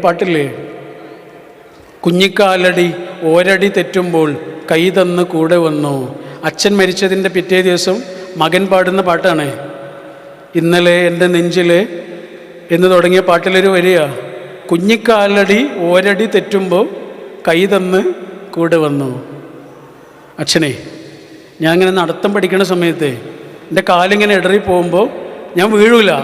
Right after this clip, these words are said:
വീഴുന്നതിന് മുമ്പ് ഒരു കൈ വരും എന്നെ താങ്ങി നിർത്തും. ഈ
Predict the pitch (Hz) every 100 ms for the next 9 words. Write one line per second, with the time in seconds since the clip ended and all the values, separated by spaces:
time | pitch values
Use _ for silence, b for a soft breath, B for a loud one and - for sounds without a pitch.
0 | 156 185 208 240 240 247 247 226 240 269
1 | - - - - - 185 214 202 196 208
2 | 175 156 - - - - - - - 165
3 | 180 165 165 175 165 147 156 143 139 -
4 | - - - - - - - - B B
5 | B